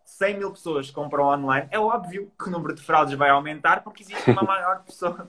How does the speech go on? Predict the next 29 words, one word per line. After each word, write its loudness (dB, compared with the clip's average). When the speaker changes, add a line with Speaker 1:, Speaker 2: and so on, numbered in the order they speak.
Speaker 1:
quantidade -2
de -20
pessoas -8
a -6
comprar -2
dentro -6
deste -6
sistema. -4
Aquilo 0
que 4
é 4
preciso 0
é 4
educar 2
as -6
pessoas. -8
E 4
aquilo 2
que -8
não 4
acontece -2
ainda -2
em -2
Portugal 2
é 0
esse -6
tipo -12
de -8
educação. 0